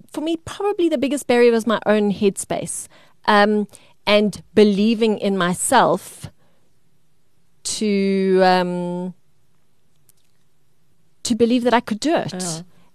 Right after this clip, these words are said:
Speaker 1: And getting some, um, yeah, getting going with it.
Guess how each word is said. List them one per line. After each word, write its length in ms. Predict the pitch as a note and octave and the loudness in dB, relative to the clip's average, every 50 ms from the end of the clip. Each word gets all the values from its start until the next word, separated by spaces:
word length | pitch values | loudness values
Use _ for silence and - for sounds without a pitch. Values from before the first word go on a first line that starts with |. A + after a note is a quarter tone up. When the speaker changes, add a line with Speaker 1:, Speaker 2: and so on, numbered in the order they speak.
| _ _ - | _ _ 0
Speaker 1:
And 880 | G#3 G#3+ G#3 G#3 G#3+ G#3+ G#3 G#3 G#3 G#3+ G#3 G#3+ G#3 F3 - - - - _ _ _ _ _ _ - F3+ D#3+ C#3 - | 4 4 6 6 6 6 6 6 4 4 0 -2 -4 -6 -8 -12 -16 -18 _ _ _ _ _ _ -18 -18 -16 -6 2
getting 440 | - G#3 G#3 G3+ G3+ G3+ G3+ G3+ G3+ | 4 4 6 6 4 2 0 -2 -4
some, 920 | - - - - G3+ F#3 F3+ F3+ F3+ F3+ F3+ F3+ F3+ F3 F3 F3 F3+ F3 _ _ _ _ _ _ _ _ _ _ _ _ _ _ _ _ _ _ _ _ _ _ _ _ _ _ _ _ - | -4 -4 -2 0 2 2 2 0 -4 -6 -6 -6 -6 -6 -6 -6 -8 -10 _ _ _ _ _ _ _ _ _ _ _ _ _ _ _ _ _ _ _ _ _ _ _ _ _ _ _ _ -8
um, 720 | - E3+ E3+ E3 E3 E3 E3 E3 E3 D#3+ D#3+ E3 E3+ E3 - - - - _ _ _ _ _ _ _ _ _ _ - | -4 -2 0 0 0 0 -2 -2 -4 -6 -6 -6 -8 -10 -12 -16 -20 -20 _ _ _ _ _ _ _ _ _ _ -8
yeah, 240 | G#3 D4 - - - | -8 -6 -6 -6 -8
getting 220 | - - G3+ G#3 G3+ | -4 -4 -2 -2 0
going 300 | G#3 G#3+ A3+ D4 D4+ B3+ | 0 0 0 0 -2 -4
with 220 | E3+ D3+ - - | -6 -6 -8 -10
it. 320 | - - - - - - | -14 -16 -14 -16 -18 -20